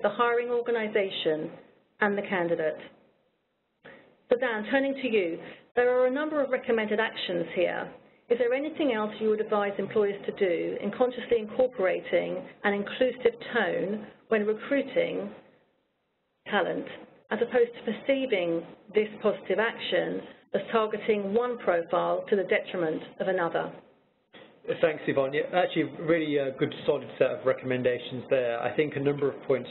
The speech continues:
Speaker 2: to make is, is one is, um, recruiting diverse candidates is not a zero-sum game. Um, I'm sure we're all familiar, but just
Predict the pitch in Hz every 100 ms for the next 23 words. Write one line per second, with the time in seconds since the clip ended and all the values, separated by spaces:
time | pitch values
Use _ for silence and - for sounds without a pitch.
0 | - 127 120 117 - 120 - - _ -
1 | 131 - 147 156 160 147 113 120 120 -
2 | - 135 131 127 127 131 131 - 151 143
3 | 143 123 135 127 123 120 - - - -
4 | 127 120 - 123 131 135 120 117 - 127
5 | 120 117 - 120 117 123 113 - 123 -
6 | - - - - 139 131 127 135 131 -
7 | 156 135 139 135 - 139 139 127 131 127
8 | 123